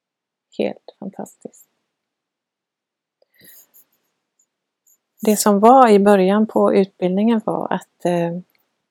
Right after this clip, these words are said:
just att vi skulle jobba med oss själva. Och vi var ju många som hade varit ut-, utmattade eller känt av stressrelaterad ohälsa på många sätt.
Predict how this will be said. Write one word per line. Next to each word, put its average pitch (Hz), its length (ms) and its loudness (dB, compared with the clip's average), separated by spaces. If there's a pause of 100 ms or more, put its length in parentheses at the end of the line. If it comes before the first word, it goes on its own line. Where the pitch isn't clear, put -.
(920)
just 190 240 -6
att 185 160 -8
vi 190 40 -14
skulle 175 240 -10
jobba 170 300 -6
med 165 160 -10
oss 180 140 -14
själva. 185 600 -6
Och 190 140 -8
vi 170 100 -2
var 170 160 -8
ju 185 80 -6
många 196 420 -4
som 190 220 -10
hade 190 300 -6
varit 208 520 -4
ut-, - 400 -8
utmattade 196 680 -10
eller 196 800 -6 (440)
känt 180 320 -12
av 180 220 -6
stressrelaterad - 1080 -10
ohälsa 185 680 -8
på - 100 -16
många 190 340 -12
sätt. - 220 -18